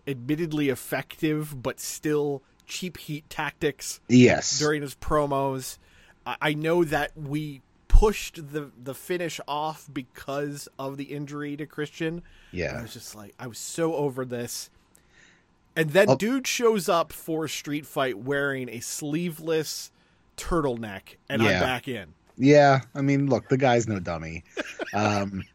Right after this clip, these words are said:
Speaker 2: <clears throat> but of all the things, you know, of all the threads that get dangled and left, you know, blowing in the wind in A E W,
Speaker 1: Yeah.
Speaker 2: I was kinda hoping this would be one of them.
Speaker 1: Right, right.
Speaker 2: But, you know, we got back to it. I was like, you know, Christian showed up and attacked Jungle Boy. A couple, I was like, "Ah, fuck, here we go."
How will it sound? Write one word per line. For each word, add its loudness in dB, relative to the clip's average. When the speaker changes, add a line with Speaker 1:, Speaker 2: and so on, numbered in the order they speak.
Speaker 2:
<clears throat> 4
but 4
of 2
all 6
the 4
things, 2
you 4
know, 4
of 0
all 2
the 4
threads 0
that 4
get 0
dangled 2
and 0
left, 0
you 4
know, 6
blowing 6
in 4
the 4
wind 6
in 2
A 2
E 2
W, 6
Speaker 1:
Yeah. -20
Speaker 2:
I 4
was 6
kinda 4
hoping 4
this 0
would -2
be -2
one 0
of 0
them. 4
Speaker 1:
Right, 0
right. -4
Speaker 2:
But, 4
you -2
know, 0
we 2
got 4
back 2
to 0
it. 2
I 0
was -2
like, -2
you -2
know, -2
Christian 0
showed 2
up 4
and 0
attacked 0
Jungle -2
Boy. 2
A -2
couple, -4
I 0
was -4
like, -4
"Ah, -2
fuck, -8
here 2
we 2
go." -6